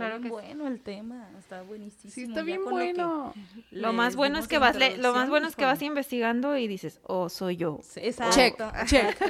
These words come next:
Speaker 3: check.
Speaker 2: exacto. Sí, yo también
Speaker 3: Cámara
Speaker 2: iba,
Speaker 3: oculta.
Speaker 2: yo también iba leyendo y yo, "¿Por qué no me había dado cuenta?". O, "Ah, ya había visto esto".
Speaker 3: O más
Speaker 2: Lo
Speaker 3: bien es
Speaker 2: estoy
Speaker 3: como, "Sí me había
Speaker 2: detectando".
Speaker 3: dado cuenta
Speaker 2: Exactamente.
Speaker 3: también, ¿no?
Speaker 2: Ahorita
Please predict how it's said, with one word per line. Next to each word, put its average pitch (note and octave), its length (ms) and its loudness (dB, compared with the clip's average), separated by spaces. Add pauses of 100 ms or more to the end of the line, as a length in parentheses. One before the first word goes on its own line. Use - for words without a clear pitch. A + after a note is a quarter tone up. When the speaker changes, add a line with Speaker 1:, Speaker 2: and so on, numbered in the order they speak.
(140)
Speaker 3:
check. C#4+ 220 8
Speaker 2:
exacto. - 300 -2 (360)
Sí, B3 120 -2
yo C#4+ 100 0
también D4 260 4
Speaker 3:
Cámara C4 220 10
Speaker 2:
iba, B3+ 40 10
Speaker 3:
oculta. A#3 520 2 (540)
Speaker 2:
yo A3+ 120 -2
también C4+ 260 -6
iba C#4 140 -6
leyendo A3 380 -12
y A3+ 80 -14
yo, F#3+ 120 -20 (140)
"¿Por - 140 -20
qué - 100 -20
no E3+ 120 -20
me G#3 40 -20
había A3 140 -18
dado A3 220 -20
cuenta?". G#3+ 360 -16 (460)
O, E3 240 -10 (260)
"Ah, G3+ 380 -14
ya G3+ 100 -6
había G3 180 -6
visto G3+ 340 -10
esto". F#3+ 680 -10
Speaker 3:
O A#3+ 140 8
más C4 160 6
Speaker 2:
Lo C4 60 6
Speaker 3:
bien F4 140 8
es F#4 100 6
Speaker 2:
estoy G4+ 180 2
Speaker 3:
como, F4 140 8
"Sí B3+ 200 0
me D4 140 6
había F4 260 6
Speaker 2:
detectando". E4+ 260 4
Speaker 3:
dado E4 200 2
cuenta E4 180 0
Speaker 2:
Exactamente. G#3+ 380 -2
Speaker 3:
también, A#3 240 0
¿no? G#3+ 60 0
Speaker 2:
Ahorita A3+ 500 0